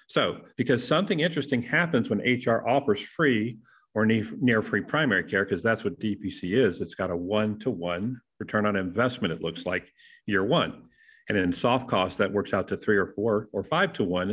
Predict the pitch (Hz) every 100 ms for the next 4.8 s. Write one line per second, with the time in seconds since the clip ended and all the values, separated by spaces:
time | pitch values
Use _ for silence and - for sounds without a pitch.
0 | 110 98 - 92 87 85 85 85 - 139
1 | 85 82 _ _ - - - _ - 131
2 | 165 160 139 - 117 113 107 95 - 120
3 | 120 95 95 95 90 95 87 95 82 -
4 | 107 104 90 82 - - -